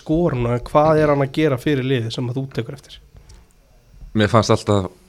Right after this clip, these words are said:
Speaker 2: hvernig með eins leik þ-, sem við töpum, þá
Speaker 1: Mm.
Speaker 2: var hann í vondu skapi, sko.
Speaker 1: Já.
Speaker 2: En þegar hann er í góðu skapi og hleypur svona mikið og er að berjast og öskrar, þegar, þegar einhver annar í hinu liðinu setur hann út af og fagnar því.
Speaker 1: Mhm.
Speaker 2: Þetta er bara, þú veist,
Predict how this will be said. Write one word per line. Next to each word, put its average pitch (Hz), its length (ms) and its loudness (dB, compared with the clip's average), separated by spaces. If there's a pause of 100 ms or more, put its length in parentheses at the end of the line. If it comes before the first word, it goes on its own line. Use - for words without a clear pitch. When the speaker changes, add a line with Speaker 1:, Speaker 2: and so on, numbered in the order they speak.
(480)
Speaker 2:
hvernig 107 200 4
með 107 100 4
eins 92 120 -2
leik 95 240 -2 (120)
þ-, - 280 -10
sem 95 120 -4
við 95 160 -2
töpum, 104 360 2 (300)
þá 123 80 -6
Speaker 1:
Mm. - 60 -2
Speaker 2:
var 90 100 0
hann 101 140 0
í 101 80 2
vondu 107 240 2
skapi, 110 240 0
sko. - 160 -10 (100)
Speaker 1:
Já. 120 140 -2 (280)
Speaker 2:
En 78 80 -4
þegar 80 240 -2
hann 87 180 -4
er 85 100 -2
í 82 40 -8
góðu 98 280 0
skapi 92 480 -6
og 76 340 -6 (240)
hleypur 85 460 -6
svona 90 160 -2
mikið 87 540 0
og 82 380 0
er 82 120 0
að 78 40 -6 (180)
berjast 87 480 -2
og - 60 -20 (160)
öskrar, 87 520 -2 (280)
þegar, 90 260 -2
þegar 85 340 -4
einhver 87 380 -8
annar 90 240 -6
í 92 80 -2
hinu 92 180 -6
liðinu 92 380 -4
setur 92 240 -4
hann 104 180 -2
út - 140 -10
af - 160 -10
og 87 100 -6
fagnar 101 380 -2
því. 110 180 -2 (120)
Speaker 1:
Mhm. 117 260 -8 (520)
Speaker 2:
Þetta - 280 -10
er 78 40 -10
bara, 78 220 -4 (200)
þú 76 40 -6
veist, 71 180 -12